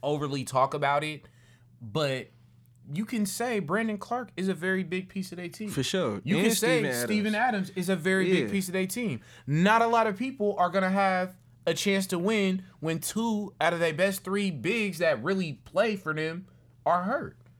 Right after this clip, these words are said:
Speaker 1: That makes a difference. Like, I know people try to discredit niggas whenever they can, but that makes a difference.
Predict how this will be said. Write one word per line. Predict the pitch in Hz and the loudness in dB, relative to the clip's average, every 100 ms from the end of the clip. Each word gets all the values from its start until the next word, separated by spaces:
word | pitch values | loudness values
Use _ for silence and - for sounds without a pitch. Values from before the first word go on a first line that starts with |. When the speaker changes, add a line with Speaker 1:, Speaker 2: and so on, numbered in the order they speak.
| - - | -20 -4
Speaker 1:
That | 175 220 | 0 2
makes | 220 247 240 | 0 -2 -2
a | |
difference. | 202 285 143 107 - | -2 -2 -6 -6 0
Like, | 143 139 | 2 2
I | 139 | 2
know | 185 202 | 2 2
people | 214 226 202 | 0 -4 -4
try | 196 214 | 2 2
to | |
discredit | 196 190 185 180 196 165 | 2 -4 0 0 0 -2
niggas | 170 165 | -4 -4
whenever | 160 170 160 | -2 -2 0
they | 156 | -2
can, | 147 190 190 175 - - - | -2 -2 -2 -4 -8 -18 -8
but | 156 | 0
that | 190 185 | 2 4
makes | 190 185 | 2 0
a | |
difference. | 170 254 151 120 | -4 -4 -2 -6